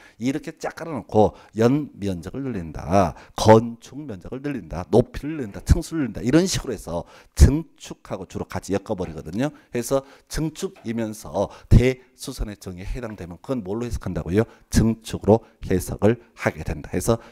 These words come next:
요게 가장 어려운 유형의 문제고, 요즘에 이제 문제 구성하는 때는 옛날에는 뭐 세 개를 네 개, 이렇게 세 개를 두 개, 이렇게 유체계 냈었어요. 그리고 그렇게 이제 유치하게 출제했던 분들은 지금 다 돌아가셔서 쪽팔려가지고, 어, 그런 거 내지 않습니다. 그래서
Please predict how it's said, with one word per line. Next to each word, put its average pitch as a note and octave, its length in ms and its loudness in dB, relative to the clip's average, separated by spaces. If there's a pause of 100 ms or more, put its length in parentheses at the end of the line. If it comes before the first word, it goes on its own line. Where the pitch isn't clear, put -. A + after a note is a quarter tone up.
(100)
요게 A#2 560 2
가장 B2+ 560 -10 (100)
어려운 G2+ 500 -8
유형의 E2+ 220 -10
문제고, D#2+ 300 -8
요즘에 D3+ 640 -2
이제 C3+ 100 -10
문제 G#2+ 220 -10
구성하는 G2 360 -12
때는 F#2+ 360 -4 (360)
옛날에는 C3 440 -2
뭐 E2 120 -14
세 D#3 240 0
개를 D3 260 -6
네 G#2 180 0
개, G2+ 100 -8
이렇게 - 340 -12
세 B2+ 160 6
개를 A#2+ 220 -4
두 A2+ 180 -4
개, F2+ 100 -8
이렇게 F2+ 220 -10
유체계 D3+ 380 -8
냈었어요. F#2+ 580 -10
그리고 B2 340 -2 (220)
그렇게 D3 300 2
이제 A2+ 140 -4
유치하게 A2 580 -6
출제했던 B2 500 -8
분들은 G2 400 0 (280)
지금 C3+ 300 -4 (160)
다 - 220 -12
돌아가셔서 G#2 600 -8
쪽팔려가지고, G#2 1080 -2 (260)
어, F2 300 -4
그런 A#2+ 220 -4
거 A#2 80 -6
내지 G#2 300 -6
않습니다. A#2 440 -8
그래서 A#2 300 0